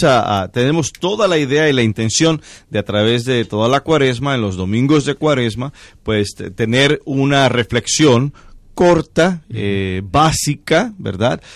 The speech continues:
Speaker 1: del evangelio de ese domingo, de esa semana cuaresmal. Así que pendientes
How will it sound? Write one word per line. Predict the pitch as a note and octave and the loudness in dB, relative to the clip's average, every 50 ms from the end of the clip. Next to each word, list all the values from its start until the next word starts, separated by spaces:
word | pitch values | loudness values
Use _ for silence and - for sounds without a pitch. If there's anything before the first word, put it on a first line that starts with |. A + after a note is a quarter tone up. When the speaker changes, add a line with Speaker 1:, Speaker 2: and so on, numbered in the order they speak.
| - _ | -10 _
Speaker 1:
del | B2 C3 C3 | 0 2 4
evangelio | C#3 C#3 C#3+ C#3+ C#3+ C#3 E3 F3+ F3 E3+ E3 F3 G#3 G#3 - D3+ - - | 6 6 6 6 6 6 6 6 6 6 6 6 4 4 0 -6 -18 -12
de | - G2+ B2 A#2+ A#2+ A#2+ B2 B2+ C3+ | -4 -2 0 2 2 4 4 4 4
ese | C3+ - - D3+ | 2 2 0 0
domingo, | C#3+ C#3 C#3+ D3+ D#3+ D#3 C3+ G2+ F#2+ D#2+ - - _ _ | 0 2 2 4 2 2 2 0 -2 -4 -6 -12 _ _
de | - F#2+ A2+ A2+ A2+ | -8 -4 -2 0 0
esa | A2+ G2+ C3 B2+ | 0 -2 -4 -4
semana | - - A#2+ A#2 A#2+ A#2 A#2 A#2 A2 - - - _ _ | -4 -4 -2 -2 0 0 0 0 -2 -4 -8 -14 _ _
cuaresmal. | - - A2 G#2+ G#2 G2+ A2 G#2 - - F#2+ F#2 E2 D#2 D2+ D2 - - | -6 -2 0 2 2 2 0 -2 -4 -6 -6 -6 -4 -6 -8 -10 -14 -10
Así | - G2 F#2+ A2+ A2+ | -8 -6 -4 -4 -4
que | - G#2 | -6 -6
pendientes | - - G2+ G2+ G#2 G2+ C#3+ F#3 A#3+ G#3+ - B3+ C4 C4 G#3 - | -4 -4 -2 -2 0 2 2 2 2 2 0 0 0 0 0 -4